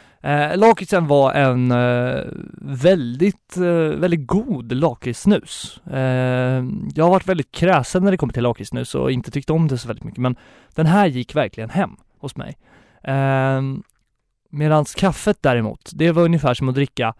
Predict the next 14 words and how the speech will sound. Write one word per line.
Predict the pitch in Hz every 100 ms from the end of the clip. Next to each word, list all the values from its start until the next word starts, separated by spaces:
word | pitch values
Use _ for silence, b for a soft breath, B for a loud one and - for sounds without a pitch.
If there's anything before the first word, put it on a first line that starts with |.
| _ _ _ _
kaffe | - 160 - 151
med | 147
alldeles | 170 139 -
för |
mycket | 143 143
socker | - - - _ 113 104
i. | - _ _ _ _ _ _ _ _ -
Inte | 151 -
alls | 190 180 135 -
bra. | 127 120 123
Och, | - 147 143 143 143
eh, | 143 143 139 139 135 - _ b b b
lukten | 156 202 - - 165 131 131
är | 131 123 123 127 50